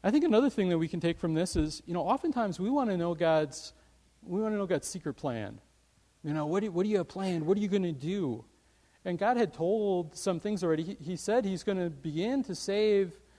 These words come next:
uh, Israel from the Philistines. And he had given them instructions about w-, how they were supposed to raise him, uh, as w-, under this Nazirite vow.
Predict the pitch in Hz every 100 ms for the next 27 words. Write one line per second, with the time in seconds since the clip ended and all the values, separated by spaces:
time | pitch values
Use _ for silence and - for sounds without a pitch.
0 | _ _ - 156 151 143 143 165 208 185
1 | 160 156 143 180 233 - 135 151 180 -
2 | - _ _ _ _ _ _ 156 165 190
3 | 170 - 220 247 208 165 - 226 269 208
4 | 180 185 175 156 151 165 165 - 165 202
5 | 208 185 180 156 220 247 196 160 143 -
6 | 147 139 143 185 208 - - - - 170
7 | 143 135 135 - - 156 147 - - -
8 | _ _ - 180 180 175 175 165 156 -
9 | 151 170 175 175 156 135 120 143 190 151
10 | 127